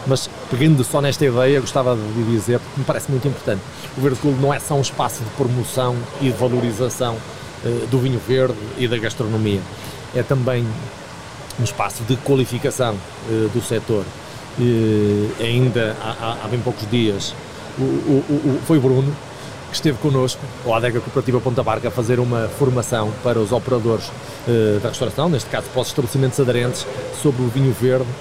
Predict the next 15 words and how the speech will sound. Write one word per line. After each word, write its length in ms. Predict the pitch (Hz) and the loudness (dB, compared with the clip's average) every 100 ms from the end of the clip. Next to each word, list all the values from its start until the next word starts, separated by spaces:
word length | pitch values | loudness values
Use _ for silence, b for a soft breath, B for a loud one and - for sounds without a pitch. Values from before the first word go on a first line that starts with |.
| - - 127 | -12 -6 0
e, 340 | 127 123 131 139 | 2 4 2 2
e 200 | 139 147 | 2 2
esta 200 | - 147 | 0 -2
é, 260 | 135 135 143 | 0 -2 0
é 40 | |
uma 140 | 131 135 | 2 4
dimensão 360 | 135 127 139 | 2 2 0
que 80 | 120 - | -2 2
todos 220 | 208 151 135 | 2 4 -2
os 140 | 117 | 0
anos 180 | 131 113 | -2 0
temos 240 | 135 117 | 0 0
vindo 200 | 123 120 | 0 0
a 20 | |
trabalhar, 420 | 113 117 107 95 | 0 -2 -2 -2